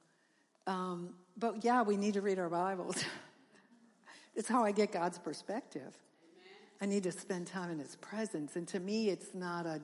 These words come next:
Speaker 1: duty or a law, but, you know, it, I'm not earning or, or purchasing anything from God. It doesn't make Him like me more.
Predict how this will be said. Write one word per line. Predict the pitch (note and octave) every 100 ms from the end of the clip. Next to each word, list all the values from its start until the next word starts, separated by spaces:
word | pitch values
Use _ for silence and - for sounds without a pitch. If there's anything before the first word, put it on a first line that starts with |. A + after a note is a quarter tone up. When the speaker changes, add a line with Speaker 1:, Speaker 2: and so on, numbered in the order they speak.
| D3
Speaker 1:
duty | F3+ G#3 G#3+ G3 D#3
or | D#3+
a | D#3 D#3
law, | D#3 D#3+ F#3 A3+ F#3+ D#3 D3+ D#3 - - - - - _ F3
but, | F#3 F3+ G3+
you | G3
know, | F#3+ E3+ E3+ E3+ -
it, | G3 F3+ F#3+
I'm | F#3+ F#3
not | F#3 F3+ F3 - -
earning | F#3+ G3+ A3 G3 F3
or, | E3+ E3 D#3 D3 - -
or | E3+ D#3+ D3+ C#3+ C#3+ - - _ -
purchasing | - G3 C4+ - F#3 - D3+ C#3+ C#3 C#3 _ _ _ _ _ _ _ _
anything | F3+ F3+ E3+ - E3+ D#3
from | D#3+ D3
God. | D#3 F3 G#3+ F#3 D#3 D#3+
It | D#3+
doesn't | F#3+ F#3 F3
make | E3+ E3+ F3+
Him | F3+ D3 C#3+
like | D3 G#3+ A#3
me | E3+ C#3+
more. | C3+ C3 B2+